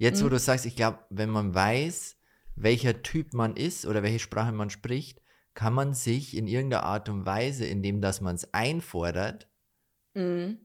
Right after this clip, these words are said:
Speaker 1: glücklicher werden. Das
Speaker 2: Oder
Speaker 1: könnte
Speaker 2: viel
Speaker 1: echt
Speaker 2: Stress
Speaker 1: sein.
Speaker 2: sparen.
Speaker 1: Jetzt, wo du
Speaker 2: Ja.
Speaker 1: sagst, jetzt überleg dir, du bist ein Typ, ein, äh, du, du verstehst die Sprache der Liebe in, im Sinne zum Beispiel von Zärtlichkeit.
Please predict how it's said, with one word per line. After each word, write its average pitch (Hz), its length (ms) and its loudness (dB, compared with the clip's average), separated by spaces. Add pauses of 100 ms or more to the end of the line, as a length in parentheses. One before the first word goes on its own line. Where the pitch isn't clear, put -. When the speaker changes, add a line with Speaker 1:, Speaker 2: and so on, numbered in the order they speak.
(640)
Speaker 1:
glücklicher 107 600 -2
werden. 80 360 -4
Das 78 220 -6
Speaker 2:
Oder 95 80 0
Speaker 1:
könnte 92 200 4
Speaker 2:
viel 226 100 6
Speaker 1:
echt 220 100 4
Speaker 2:
Stress 208 220 2
Speaker 1:
sein. 135 120 2
Speaker 2:
sparen. 165 220 0 (160)
Speaker 1:
Jetzt, 110 420 -2
wo 160 140 -2
du 160 80 2
Speaker 2:
Ja. 190 60 4
Speaker 1:
sagst, 143 760 2 (320)
jetzt 117 180 0
überleg 143 320 4
dir, 170 100 4
du 147 80 0
bist 147 360 -2
ein 135 140 -4
Typ, 202 400 -4 (540)
ein, 131 280 0 (500)
äh, 110 120 -8
du, 113 200 -8
du 113 140 -8
verstehst 123 480 -4
die 117 40 -2
Sprache 117 400 2
der 110 120 2
Liebe 120 260 0
in, 113 340 -2
im 107 160 -2
Sinne 113 340 2
zum 107 140 -6
Beispiel 101 320 0
von 98 380 0
Zärtlichkeit. - 720 -4